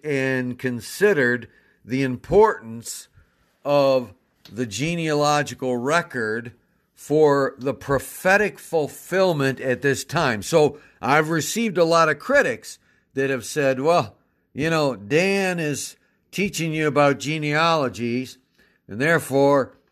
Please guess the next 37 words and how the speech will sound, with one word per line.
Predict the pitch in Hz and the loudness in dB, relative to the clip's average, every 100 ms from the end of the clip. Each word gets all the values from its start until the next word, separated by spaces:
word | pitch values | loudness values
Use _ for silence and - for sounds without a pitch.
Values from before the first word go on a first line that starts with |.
| _ | _
he's | 117 127 | -10 -6
a | 120 | -4
heretic," | 113 160 143 117 123 120 117 | 2 4 4 0 -6 -6 -8
and | 95 | -10
reject | 95 92 143 - 113 | -8 2 2 2 -6
him | 101 - _ _ - | -10 -14 _ _ -8
after | 104 107 110 | -6 -6 -6
you | 104 95 - _ _ | -4 -4 -6 _ _
try | 131 127 | 2 4
to | 123 | 4
correct | - 120 117 - | 2 0 0 -2
him | 98 | -10
a | 95 | -8
couple | 104 92 95 | -10 -10 -10
times. | 107 92 71 - _ _ _ _ _ _ _ _ _ _ _ - | -10 -10 -12 -20 _ _ _ _ _ _ _ _ _ _ _ 2
Well, | 180 | 4
the | 180 | 4
reality | 180 202 277 285 214 | 4 4 4 4 4
of | 190 165 | 2 0
it | 175 | 4
is, | 226 190 135 | 4 4 -4
it | 151 147 | -10 -10
says | - 196 180 147 151 147 110 | -6 -2 0 0 -4 -6 -6
that | 151 139 - _ _ _ _ _ _ _ _ - | -6 -6 -10 _ _ _ _ _ _ _ _ -6
in | 196 254 247 | -2 0 2
these | 233 240 220 127 | 2 2 0 -2
last | 156 175 185 175 120 - | 0 2 4 2 -2 -2
days, | 185 202 147 113 104 117 156 - - - _ - - _ _ _ - | 2 4 4 2 -2 -4 -8 -10 -20 -20 _ -20 -20 _ _ _ -4
that | 131 165 - _ _ _ _ - | 2 2 0 _ _ _ _ -10
men | 131 170 226 240 240 | -2 2 2 2 -2
shall | - 196 175 | 0 4 4
take | 175 190 196 175 | 2 -2 -4 0
a | 170 | 0
hold | 160 208 214 190 | 2 4 4 4
of | 170 143 | 0 0
the | 151 | -4
zitzit | 113 160 220 120 104 143 139 143 | -4 -6 -6 -8 -6 -4 -4 -10